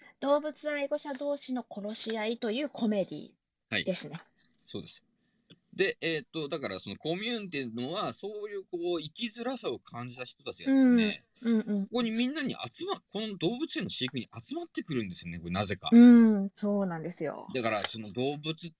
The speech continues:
Speaker 2: うのは人を差別しないし、
Speaker 1: うんうんうん。
Speaker 2: 愛情を捧げ-、注げば裏切らないじゃないですか。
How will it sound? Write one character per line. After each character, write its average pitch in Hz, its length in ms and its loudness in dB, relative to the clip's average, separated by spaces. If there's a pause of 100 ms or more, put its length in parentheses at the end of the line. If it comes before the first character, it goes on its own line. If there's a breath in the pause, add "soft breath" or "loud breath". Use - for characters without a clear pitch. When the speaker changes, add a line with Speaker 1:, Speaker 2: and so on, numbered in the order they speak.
Speaker 2:
う 202 40 -8
の 208 60 -8
は 165 60 -6
人 139 200 -6
を 127 60 -4
差 165 160 -6
別 151 240 -8
し 113 140 -6
な 147 180 -4
い 131 80 -2
し、 147 420 -2
Speaker 1:
う 233 60 10
ん 226 240 8
う 214 80 2
ん 202 240 0
う 208 80 2
ん。 190 100 0
Speaker 2:
愛 127 240 0
情 139 180 -8
を 139 280 -4
捧 127 360 -8
げ-、 151 140 -10 (100)
注 135 380 -6
げ 175 100 -2
ば 165 60 -2
裏 120 260 -2
切 202 120 -6
ら 311 100 -4
な 339 100 -2
い 285 60 0
じ 123 80 -4
ゃ 110 60 0
な 101 60 0
い - 20 -2
で 92 60 -6
す - 120 -8
か。 85 160 -8